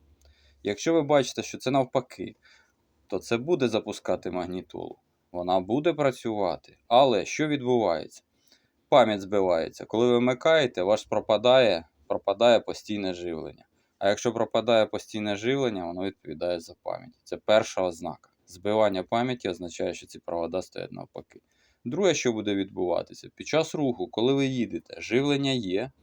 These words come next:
але, е, живлення, яке повинно мати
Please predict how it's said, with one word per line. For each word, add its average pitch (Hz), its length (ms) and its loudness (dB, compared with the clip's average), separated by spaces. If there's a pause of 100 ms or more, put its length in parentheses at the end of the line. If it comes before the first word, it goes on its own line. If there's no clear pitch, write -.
(480)
але, 123 540 6
е, 104 220 4
живлення, 110 560 0
яке 101 260 -4
повинно 110 460 0
мати 104 480 0